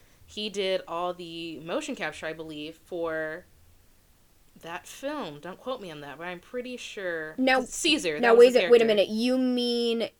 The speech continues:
Speaker 2: you mean the, um, the James, is, it's James Franco, right? James Franco, like, Rise of Planet of the Apes?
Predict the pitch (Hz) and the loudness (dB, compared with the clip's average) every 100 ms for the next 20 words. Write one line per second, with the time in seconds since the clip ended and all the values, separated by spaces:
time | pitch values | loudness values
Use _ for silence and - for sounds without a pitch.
0 | _ _ - _ - 214 233 233 233 240 | _ _ -20 _ -8 -2 0 2 2 2
1 | 208 214 208 208 196 190 185 180 180 190 | 0 -2 0 2 4 2 0 -2 -2 -2
2 | 160 202 196 202 - - 196 160 - 339 | 0 0 0 -4 -8 -8 -6 -6 -4 -4
3 | 320 262 320 202 170 190 220 220 214 220 | -2 -4 -2 -2 0 0 0 -2 0 0
4 | 220 185 180 180 208 220 208 214 220 220 | 2 2 2 2 2 0 -2 0 2 2
5 | 226 - - | 0 -2 -14